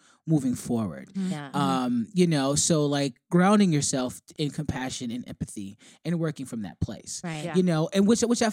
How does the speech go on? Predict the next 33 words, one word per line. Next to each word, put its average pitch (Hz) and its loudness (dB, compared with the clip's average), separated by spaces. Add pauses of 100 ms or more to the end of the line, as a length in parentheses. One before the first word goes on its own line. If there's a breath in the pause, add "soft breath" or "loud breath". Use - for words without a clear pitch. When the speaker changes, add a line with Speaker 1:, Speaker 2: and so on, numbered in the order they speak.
(120)
Speaker 1:
which 220 -2
I 214 -4
have 185 -2
found. 269 -4
Let 226 4
me 262 2
tell 190 0
you 151 2
another 143 -4
story. 107 -8 (200 loud breath)
So - -8
I 220 4
did 196 4
this, 160 0
um, 131 -2 (360)
I 180 0
did 175 -4
this 135 -10
panel, 131 -8
right, 123 -10
at 123 -14
Ryerson 131 -6
University 123 -4
in, 110 -2
in, 104 -4
in, 101 -8
in 101 -12
Toronto. 120 -12 (560)
And 165 -8
it - -4
was 156 -2
about 127 -2
masculinity. 127 -6